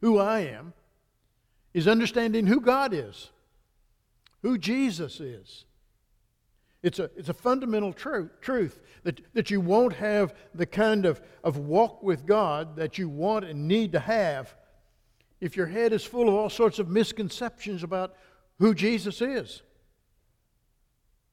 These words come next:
what he does. In order to fully experience God, you and I must come to know him and know him in, in as intimate way as possible.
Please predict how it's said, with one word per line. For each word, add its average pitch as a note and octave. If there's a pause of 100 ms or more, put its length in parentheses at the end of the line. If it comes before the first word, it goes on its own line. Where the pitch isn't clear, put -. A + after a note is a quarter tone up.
(200)
what E3
he A3+
does. G3+ (1800)
In D#3+
order G#3+
to -
fully B3+
experience A3
God, D#3+ (760)
you G#3
and A#3
I A3+
must G#3+
come G#3
to G3
know E3+
him A#2 (1400)
and D#3+
know G3+
him F3
in, F3 (220)
in D#3+
as D3+
intimate F#3+
way D3 (680)
as D#3
possible. A#2